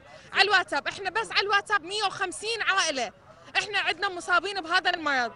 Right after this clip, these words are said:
وهذا المرض بيه درجات، وأني من ضمنهم، أني بنتي أصعب حالة، واللي هي عندها الهشاشة نسبتها سبعة بالمية.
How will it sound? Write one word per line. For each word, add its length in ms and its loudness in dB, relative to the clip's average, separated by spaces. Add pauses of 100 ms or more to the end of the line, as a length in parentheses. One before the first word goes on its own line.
(280)
وهذا 340 2
المرض 300 2
بيه 180 -2
درجات، 640 0
وأني 260 0
من 200 -6
ضمنهم، 340 0 (200)
أني 100 -4 (100)
بنتي 220 -4
أصعب 400 0 (120)
حالة، 300 0 (260)
واللي 340 -2
هي 60 0
عندها 260 -2
الهشاشة 560 -4
نسبتها 400 -6
سبعة 500 2
بالمية. 580 -2